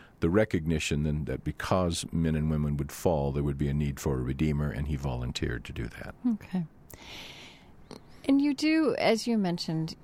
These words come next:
Speaker 2: you do see men and women, um, as spirit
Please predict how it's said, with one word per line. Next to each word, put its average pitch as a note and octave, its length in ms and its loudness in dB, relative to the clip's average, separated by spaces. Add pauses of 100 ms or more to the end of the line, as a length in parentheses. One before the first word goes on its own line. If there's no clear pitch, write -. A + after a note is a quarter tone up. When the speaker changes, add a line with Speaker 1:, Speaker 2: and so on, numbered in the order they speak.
(100)
Speaker 2:
you G#3+ 260 0
do G#3+ 340 0
see E3+ 580 0 (120)
men F3+ 340 4
and F3 160 0
women, D#3+ 460 0 (220)
um, D#3+ 460 0
as E3 180 -2
spirit - 640 -2